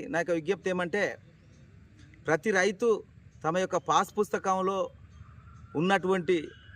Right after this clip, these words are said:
విస్తీర్ణం ప్రకారం చుట్టూ అద్దురాళ్ళు,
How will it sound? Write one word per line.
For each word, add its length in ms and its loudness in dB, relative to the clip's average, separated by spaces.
విస్తీర్ణం 500 2
ప్రకారం 400 2
చుట్టూ 280 -2
అద్దురాళ్ళు, 540 6